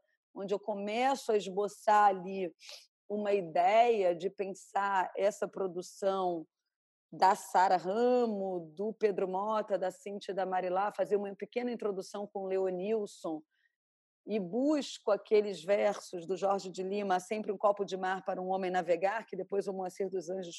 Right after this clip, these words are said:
foi usar posteriormente na Bienal, pra pensar realmente o que seria, né, essa,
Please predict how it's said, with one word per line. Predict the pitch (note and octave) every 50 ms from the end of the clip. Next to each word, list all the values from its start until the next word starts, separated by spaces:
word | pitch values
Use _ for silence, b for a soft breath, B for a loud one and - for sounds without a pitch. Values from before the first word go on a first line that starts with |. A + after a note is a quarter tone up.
| - -
foi | G#3+ A3 A3+
usar | A3 G3+ E3+ E3+ F#3 F#3+ G3+ G#3+ G#3 G3+
posteriormente | - F3+ F3 - - F#3+ F3+ F#3+ F#3 F3 F3+ F3 E3+ - - E3+
na | F3+
Bienal, | E3+ D#3+ F3+ F3 E3+ F3 F3 G3 G#3+ A3+ A3 - _ b b b b b b b b b _ _ _ -
pra | G#3+ A3 A3
pensar | A3 A3 A3 A3+ G#3+ - - G#3 G#3 A3
realmente | G#3 G3+ G#3+ A3+ A3+ A3 G#3 G3+ G3 G3+ G#3+ A3 G3+ - - - G#3+ G#3 F#3 E3+ E3 _ _ _ _ _ _ _ _ _ _ _ _ -
o | - F3+
que | _ - A3 G#3
seria, | - - G#3+ F#3+ F3+ F#3+ G3+ G#3+ G#3 F#3+ F#3
né, | F#3+ F#3+ F#3+ F#3+ F#3+ F#3 F3+ - - -
essa, | - - G3+ G3 - - G#3 F#3+ F#3 F3+ F3 E3 E3+ E3+